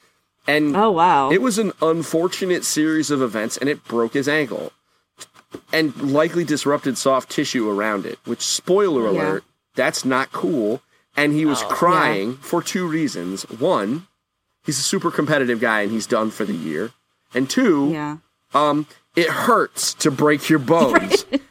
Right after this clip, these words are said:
Speaker 1: And
Speaker 2: Yeah.
Speaker 1: so he was crying,
Speaker 3: No
Speaker 1: and one of
Speaker 3: joke.
Speaker 1: his teammates came up behind him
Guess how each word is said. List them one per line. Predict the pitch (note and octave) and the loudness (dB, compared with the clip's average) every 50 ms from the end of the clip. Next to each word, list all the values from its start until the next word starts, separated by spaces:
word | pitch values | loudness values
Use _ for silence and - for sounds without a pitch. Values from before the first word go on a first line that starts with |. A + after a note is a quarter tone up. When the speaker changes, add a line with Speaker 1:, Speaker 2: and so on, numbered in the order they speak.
| _ _ - | _ _ -2
Speaker 1:
And | D3+ D#3 D#3+ D#3+ D#3+ D#3 D3+ D3 | 2 2 4 4 2 2 2 6
Speaker 2:
Yeah. | D4+ C#4+ | 6 6
Speaker 1:
so | D3+ - B3+ | 6 6 6
he | D#3 F#3 G#3+ | 4 4 2
was | A3 G3 - | 2 0 0
crying, | - - - - F3+ G#3+ A3+ E3+ C3 A2+ G#2+ G#2+ A#2 B2 | -2 -4 0 2 2 4 4 2 2 0 0 0 0 0
Speaker 3:
No | - | 0
Speaker 1:
and | C3 C#3 C#3 C#3+ | 2 2 4 4
one | E3 F3 E3+ | 4 4 2
of | D3 | 2
Speaker 3:
joke. | C#3+ | 2
Speaker 1:
his | C#3+ B2+ | 0 -2
teammates | - - - - A#3 C4 D4 C3+ B2+ A#2+ A2 - | -2 -4 -4 -2 0 0 2 2 2 0 -2 -4
came | - - D#3 C#3+ | -2 0 0 2
up | D3 C3+ | 2 2
behind | - C3+ B2 D3+ E3 D#3+ D3+ C3 | 0 0 0 2 2 2 0 0
him | C3 A#2+ A2+ G#2+ G#2 G#2 G#2 | 0 0 0 0 -2 -4 -6